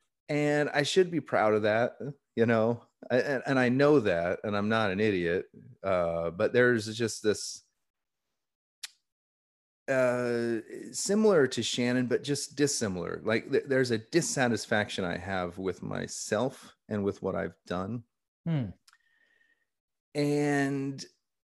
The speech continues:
Speaker 1: and, and just, and that creates a desire in myself to do something else. Like, okay, I haven't, I haven't, you know, I haven't produced my magnum opus yet, and I
Speaker 2: Yeah.
Speaker 1: gotta keep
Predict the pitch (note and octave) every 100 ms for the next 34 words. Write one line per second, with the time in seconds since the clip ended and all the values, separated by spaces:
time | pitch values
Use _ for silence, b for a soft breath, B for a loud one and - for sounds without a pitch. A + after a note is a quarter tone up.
0 | - F3 C#3+ C#3+ - C#3+ C#3 C#3 A#2+ -
1 | - C3+ - D3+ E3 D#3 - C#3 B2 G#2
2 | - G2+ F#2+ F#2+ F2+ E2 D#2+ D2 C#2+ D#2
3 | - D2+ - - - - - - F#2 E2+
4 | E2 D#2 _ _ _ _ _ _ _ -
5 | E2+ E2+ - - D2+ C2+ - F#2+ E2 C2
6 | - G2+ G#2+ A2 G2+ E2 - - B2+ C3+
7 | C3 - _ - C3 B2+ B2+ B2 C3+ -
8 | - B2 A#2+ A2+ G2+ G2+ G2+ G2+ E2+ D2
9 | - - - G1+ G1+ - _ _ G2 F#2+
10 | F#2+ G2+ F#2+ - F2+